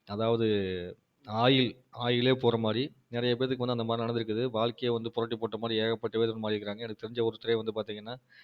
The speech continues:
அவர் ரியல் எஸ்டேட் பண்ணிட்டு இருந்தாரு. நிறைய வந்து, நிறைய ஏமாத்துறதெல்லாம் அவர் பண்ணுவார் சில நேரத்துல. அந்த மாதிரி ஏமாத்துற மனிதருக்கெல்லாம் சனி பகவான் தீர்ப்பு கொடுப்பாருங்கிற மாதிரி அவரோட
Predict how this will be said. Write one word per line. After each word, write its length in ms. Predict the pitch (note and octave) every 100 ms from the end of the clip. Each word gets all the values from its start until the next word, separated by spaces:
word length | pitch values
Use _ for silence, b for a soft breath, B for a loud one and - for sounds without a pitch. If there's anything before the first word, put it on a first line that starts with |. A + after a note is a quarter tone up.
| B B _
அவர் 160 | A2+
ரியல் 140 | A2+ A#2
எஸ்டேட் 220 | A#2 A#2
பண்ணிட்டு 200 | A2+ G#2+
இருந்தாரு. 200 | A2 A#2
நிறைய 300 | A#2 A2+ A#2
வந்து, 260 | A2 A2+ A#2 A2 G2+ F#2+
நிறைய 180 | G2+ A#2 A2+
ஏமாத்துறதெல்லாம் 440 | B2 A#2+ A2+ A#2
அவர் 100 | G#2
பண்ணுவார் 220 | A2 A2
சில 180 | G#2 G#2
நேரத்துல. 220 | G#2 - G#2 _ _ _ _ _ _ _ _ -
அந்த 120 | B2
மாதிரி 220 | A#2 B2+ A#2+
ஏமாத்துற 360 | A#2+ C3 B2+
மனிதருக்கெல்லாம் 420 | A#2+ A#2 A2 B2+ B2
சனி 100 | A#2+
பகவான் 220 | A#2 A2
தீர்ப்பு 220 | B2 B2
கொடுப்பாருங்கிற 300 | A2+ A2 G#2+
மாதிரி 220 | G#2 A2+
அவரோட 220 | A2+ G#2+